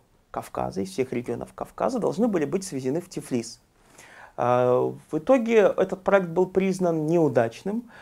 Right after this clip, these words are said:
а, потому что при перевозке часть материалов могла потеряться, часть бы, была бы уничтожена, и, а, таким образом документы остались на местах. А, и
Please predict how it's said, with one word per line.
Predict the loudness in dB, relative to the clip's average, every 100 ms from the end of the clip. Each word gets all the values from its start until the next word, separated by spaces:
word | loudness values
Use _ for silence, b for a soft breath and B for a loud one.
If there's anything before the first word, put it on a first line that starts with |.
| B B
а, | -2 2 4 2
потому | -2 2 2 4 -2
что | -4 -2
при | -2 -2 -2
перевозке | 0 0 0 0 -2 -10
часть | -2 -2 0
материалов | -4 -2 -2 -2 -4
могла | -8 -8
потеряться, | -10 -4 2 2 2 -4
часть | -6 -8 -8
бы, | -8 -6 -6 -8
была | -4 0 0
бы | 0
уничтожена, | -6 -6 -8 -2 -2 0 -2 -2 B B -8
и, | -2 0
а, | 2 2
таким | 0 2 2
образом | 2 2 0 0
документы | 0 0 0 0 -2
остались | -2 -2 -4 -4 -8
на |
местах. | -6 -6 -10 -18 B B B B -2
А, | 4 4 6 4
и | 0 -2 -2 0 -2